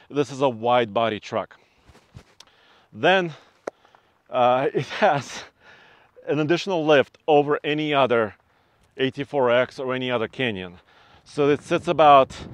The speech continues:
an inch and a half taller than a other eighty-four X. It has twelve point two inches of ground clearance, which is really mind-boggling because just a couple years ago, you know,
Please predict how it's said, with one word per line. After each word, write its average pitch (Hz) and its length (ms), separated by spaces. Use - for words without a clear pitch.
an 131 120
inch 156 140
and 156 80
a 151 40
half 139 280
taller 151 560
than 120 220
a 113 180
other 143 320
eighty-four 120 560
X. 104 320
It 165 140
has 156 280
twelve 180 560
point 156 400
two 156 540
inches 160 340
of 123 160
ground 151 360
clearance, 110 380
which 127 200
is 117 180
really 160 420
mind-boggling 135 840
because 123 480
just - 240
a 170 40
couple 156 320
years 151 300
ago, 127 400
you 147 100
know, 120 180